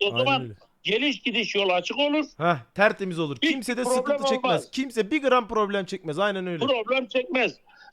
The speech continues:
Speaker 1: E, bir yandan da şimdi et kesim alanında diyeyim ki size, yirmi tane araba girmesi lazımken, on beş yirmi araba girmek lazımken,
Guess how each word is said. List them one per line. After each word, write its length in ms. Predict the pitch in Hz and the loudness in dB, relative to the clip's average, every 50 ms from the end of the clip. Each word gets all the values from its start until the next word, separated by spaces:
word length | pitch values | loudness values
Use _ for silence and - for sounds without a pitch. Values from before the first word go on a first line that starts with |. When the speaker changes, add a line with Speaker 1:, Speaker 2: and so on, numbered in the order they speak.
| _ - | _ -2
Speaker 1:
E, 140 | 196 214 190 | -2 -2 0
bir 60 | 226 | 2
yandan 420 | 254 269 269 277 269 294 294 285 277 | 2 2 2 2 2 0 0 2 0
da 160 | 285 269 214 | 0 0 0
şimdi 260 | 170 220 262 254 277 | 0 -2 -2 0 2
et 280 | 262 233 226 247 247 - | 2 2 2 0 -2 -2
kesim 300 | - 269 233 190 262 247 | -2 -2 0 0 0 0
alanında 640 | 262 262 254 262 269 262 254 269 262 233 - - _ _ _ _ _ _ _ _ - | 2 2 2 2 2 0 0 0 0 0 -2 -4 _ _ _ _ _ _ _ _ -4
diyeyim 260 | - 220 262 269 254 208 | -2 0 0 0 -2 -2
ki 120 | 196 233 | -6 -8
size, 280 | 196 - 220 208 240 220 | -8 -6 -4 -2 0 0
yirmi 400 | 208 196 208 226 240 247 269 - | 0 0 -2 -2 -2 -2 -4 0
tane 260 | - 240 240 233 233 | 0 0 2 2 4
araba 320 | 220 220 233 233 226 233 214 | 2 2 2 2 2 2 0
girmesi 440 | 202 226 220 220 226 220 202 - | 0 -2 -4 -2 -2 -2 0 0
lazımken, 500 | 214 214 214 214 220 214 220 202 - 202 185 | 0 2 4 2 2 0 -2 -6 -2 -2 0
on 220 | 175 190 196 196 | 0 0 0 0
beş 200 | 196 190 175 - | 0 -2 -2 -2
yirmi 160 | 202 185 202 | -6 -2 0
araba 300 | 214 202 196 185 180 180 | 2 2 4 4 2 0
girmek 440 | 175 175 180 185 185 180 175 - - | 0 -2 -4 -2 -2 -2 -2 -2 0
lazımken, 640 | 165 165 165 170 165 175 151 - - 240 247 254 | 0 2 2 0 -2 -6 -10 -4 -4 -2 -2 -4